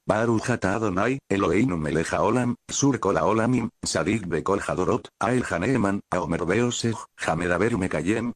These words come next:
shekol debaraf emet batzerek. Neeman, atahu Adonai Eloheinu,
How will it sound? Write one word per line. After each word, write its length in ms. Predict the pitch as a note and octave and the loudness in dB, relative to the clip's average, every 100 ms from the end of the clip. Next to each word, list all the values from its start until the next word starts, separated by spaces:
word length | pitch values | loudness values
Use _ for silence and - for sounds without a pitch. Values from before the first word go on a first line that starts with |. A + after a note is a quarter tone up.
| - | -6
shekol 460 | - G#2+ - B2 | -2 0 2 0
debaraf 440 | G#2+ F#2+ F#2 A2 F#2 | 0 0 0 0 0
emet 240 | D#2+ F#2 | 0 -2
batzerek. 600 | G2 F#2 - G#2 C#2+ - - _ _ _ _ | -2 -6 -4 -2 -2 -6 -20 _ _ _ _
Neeman, 460 | F2+ C3 G#2+ G2 - | -2 2 2 0 -2
atahu 460 | - F2 A2+ - B2+ | -2 0 0 2 0
Adonai 400 | A2+ F#2+ G2+ G#2+ | 2 0 0 0
Eloheinu, 480 | F#2+ E2+ A2 G#2 | 2 2 2 0